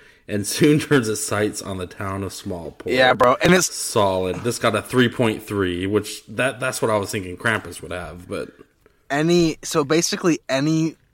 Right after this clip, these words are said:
Speaker 2: <laughs> any amount of water, this ghost shark can, like, manifest itself and attack you.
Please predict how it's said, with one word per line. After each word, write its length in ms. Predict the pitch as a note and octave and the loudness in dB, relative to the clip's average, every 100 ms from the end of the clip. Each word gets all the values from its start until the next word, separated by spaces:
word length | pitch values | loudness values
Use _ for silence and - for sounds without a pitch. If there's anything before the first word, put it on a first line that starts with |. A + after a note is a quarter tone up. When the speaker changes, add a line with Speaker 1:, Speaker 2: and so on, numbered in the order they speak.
| - - - | -8 -4 2
Speaker 2:
<laughs> 840 | D#3+ C#3+ - C#3 - - _ _ | 4 4 2 0 -2 -16 _ _
any 260 | C#3 E3 F#3 | 2 6 6
amount 340 | E3 D3+ C#3+ | 6 6 6
of 160 | C#3+ A#2 | 4 4
water, 500 | B2 B2 B2 G#2+ G2+ - _ _ | 6 6 6 4 0 -4 _ _
this 240 | B2 A#2+ - | -4 -4 0
ghost 280 | C3 C#3+ | 2 2
shark 360 | - B2 A2 A2 - | 2 0 0 -2 -10
can, 180 | - A#2+ | -8 -4
like, 140 | G#2+ | -4
manifest 640 | G#2+ A2 A#2 - A2 - G#2+ | -4 -4 -4 -2 -2 -2 -8
itself 340 | - G#2+ G#2 | -2 -2 -2
and 80 | G#2+ | -4
attack 400 | G2+ A2 G#2+ - | -2 0 0 -4
you. 280 | F#2 F2 | -10 -10